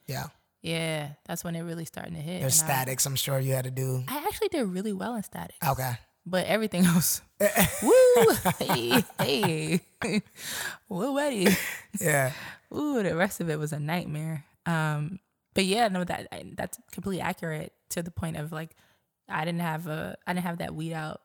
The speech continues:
Speaker 2: issue, like chemistry. I mean, you know, it was cool, whatever. It might have been
Speaker 1: Yeah.
Speaker 2: a little, but I was still, even through it, I still had a sense of like, "Nah, I'm here. Like,
Speaker 1: Mm.
Speaker 2: we about to do this." But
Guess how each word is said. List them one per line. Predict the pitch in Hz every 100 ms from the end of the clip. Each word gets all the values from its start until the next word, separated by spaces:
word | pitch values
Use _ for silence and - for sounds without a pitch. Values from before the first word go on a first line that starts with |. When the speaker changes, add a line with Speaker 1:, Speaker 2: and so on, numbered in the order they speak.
| _ -
Speaker 2:
issue, | 170 - 151
like | 156 156
chemistry. | - 175 170 - 180
I |
mean, | 247 330
you |
know, | 349
it | 302
was | 294
cool, | - 214
whatever. | 185 190 185
It | 180
might | 185
have | 107
been | 160
Speaker 1:
Yeah. |
Speaker 2:
a | 156
little, | 175 170
but | 165 151 _ _ _ _ _ _ _ 170
I | 226
was | 208
still, | - 180 175
even | 196 294 254
through | - 160 190 165
it, | 131 131 _ _ _
I | 180
still | - - 175
had | 156
a |
sense | 151 151 156
of | 151 160
like, | 147
"Nah, | 160 151 151
I'm | 156
here. | 170 139 151 - -
Like, | 147 151
Speaker 1:
Mm. | 123
Speaker 2:
we |
about | 165 156 -
to |
do | 165 147
this." | 165 - - - - _ _
But | 165 147 -